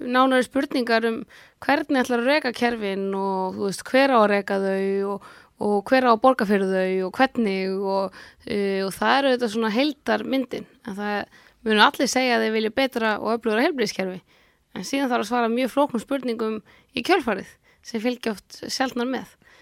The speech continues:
Þannig að það er svona svolítið að sjá heildarmyndina og, og, hérna,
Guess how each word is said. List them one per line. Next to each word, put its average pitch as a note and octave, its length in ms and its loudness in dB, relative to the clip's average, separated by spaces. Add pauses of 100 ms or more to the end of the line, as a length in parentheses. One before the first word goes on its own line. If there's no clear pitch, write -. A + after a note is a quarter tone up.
(240)
Þannig G#3+ 220 -4
að G3 80 -8
það G#3+ 80 2
er G#3+ 100 -2
svona B3 220 -2
svolítið A3+ 240 -4
að G#3+ 100 -2
sjá B3 140 0 (100)
heildarmyndina G#3+ 760 -2 (200)
og, A3 240 -8
og, A3+ 300 -8
hérna, G#3 380 -6